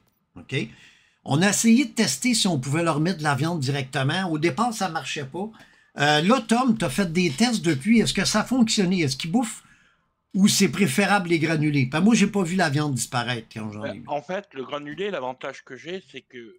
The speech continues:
Speaker 2: nous, ça tient treize jours.
Speaker 1: Mhm.
Speaker 2: Et toutes les autres nourritures pourrissent. Les ours, euh, aiment le poisson, on peut leur donner du poisson.
Speaker 1: Mais ils mangent
Speaker 2: Et
Speaker 1: pas. Ils mangent pas très rapidement.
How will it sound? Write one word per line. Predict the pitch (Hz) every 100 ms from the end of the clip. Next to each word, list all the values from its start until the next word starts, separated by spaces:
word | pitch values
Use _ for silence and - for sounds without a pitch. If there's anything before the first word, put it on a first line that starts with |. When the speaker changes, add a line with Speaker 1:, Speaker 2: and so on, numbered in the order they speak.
| _
Speaker 2:
nous, | 120 170
ça | 156 120
tient | - 147 139 _
treize | - 156
jours. | 113 117 101 _ _ _ _ _ _ _ _ -
Speaker 1:
Mhm. | 127 139 113 -
Speaker 2:
Et | 117 113 110 104 -
toutes | 190 170
les | 156
autres | 147 -
nourritures | 143 123 - 185 _
pourrissent. | 151 139 127 - _ _ _ _ -
Les | 123 123
ours, | 202 208 - - - -
euh, | 117 113 110 110 113 -
aiment | 143 156 170 _
le | 131 127
poisson, | 117 123 - 117 160
on |
peut | 151 127
leur | 107
donner | 113 110
du | 107
poisson. | 110 101 - 123 _ _ _ _ -
Speaker 1:
Mais | 147 202
ils | 214
mangent | 208 214 117
Speaker 2:
Et | 104
Speaker 1:
pas. | 247 - _ _ _
Ils | 143 147
mangent | 170 151
pas | 135 208
très | 190
rapidement. | 175 - 170 165 147